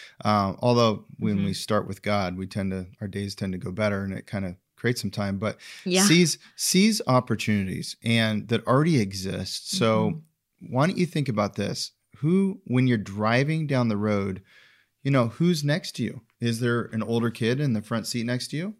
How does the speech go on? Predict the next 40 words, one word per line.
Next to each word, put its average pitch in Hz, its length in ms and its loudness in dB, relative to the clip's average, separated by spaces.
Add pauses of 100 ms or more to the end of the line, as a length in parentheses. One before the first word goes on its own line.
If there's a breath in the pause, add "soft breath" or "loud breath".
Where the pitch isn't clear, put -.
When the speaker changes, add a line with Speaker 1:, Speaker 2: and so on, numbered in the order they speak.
(140)
Speaker 1:
Uh, 107 180 -2
maybe 120 500 4 (360 loud breath)
they 107 140 -4
can't 120 260 0
be 127 80 2
in 120 40 4
the 110 60 2
front 117 220 0
seat 139 240 0
yet, 104 200 -2
so 104 160 -4
there's 101 220 -2
a 98 60 -4
kid 110 420 0
Speaker 2:
Mm-hmm. - 100 -12
Speaker 1:
right 110 200 0
behind 110 360 -2
you 110 80 0
in 101 80 0
the 101 60 -2
middle. 107 300 0
Maybe 113 240 0
you 110 80 0
position 113 760 0 (340 loud breath)
the 113 80 -2
kid 120 320 2
you 113 180 2
want 110 340 0
to 120 60 -4
have 107 180 0
some 104 160 -2
more 104 160 0
connection 107 580 -4
with 160 280 -2 (480 loud breath)
in 139 160 4
Speaker 2:
Closer - 180 2
Speaker 1:
the 117 120 4
car, 110 180 4
Speaker 2:
to 107 80 2
you. 143 140 -4